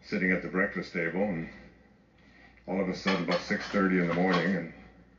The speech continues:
Summer looked at Serena and said, Well,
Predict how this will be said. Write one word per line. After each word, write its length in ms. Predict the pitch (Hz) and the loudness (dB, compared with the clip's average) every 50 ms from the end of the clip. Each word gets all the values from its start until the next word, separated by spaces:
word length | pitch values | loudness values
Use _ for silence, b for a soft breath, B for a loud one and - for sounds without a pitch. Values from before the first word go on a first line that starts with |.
| - - - - - - - - | -20 -20 -20 -20 -20 -20 -12 -8
Summer 240 | - 113 110 98 | -4 -2 0 0
looked 240 | 92 92 104 107 - | 2 2 0 0 0
at 120 | 104 90 - | -2 -4 -4
Serena 400 | - 87 87 92 104 113 104 90 | -4 -2 0 0 2 2 4 2
and 160 | 85 82 87 | 2 0 -4
said, 220 | - - 90 82 85 | -2 -2 -2 0 2
Well, 420 | 87 90 87 95 - - 208 | 2 2 2 2 2 2 0